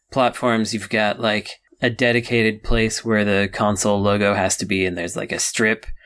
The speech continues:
that calls out what exactly it is and all that stuff,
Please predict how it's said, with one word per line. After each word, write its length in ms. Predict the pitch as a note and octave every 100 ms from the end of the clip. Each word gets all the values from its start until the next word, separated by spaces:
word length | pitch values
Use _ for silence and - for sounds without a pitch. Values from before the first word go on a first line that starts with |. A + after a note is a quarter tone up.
| - -
that 340 | A2 G#2+ -
calls 380 | - A2+ G#2 G#2+
out 340 | G#2 G#2 -
what 140 | A#2 G#2+
exactly 480 | G2 G2+ G#2 G#2
it 80 | G2
is 240 | G#2 G#2 G#2+
and 80 | G2+
all 100 | G2+
that 220 | G#2 G2
stuff, 420 | - G2+ G2 -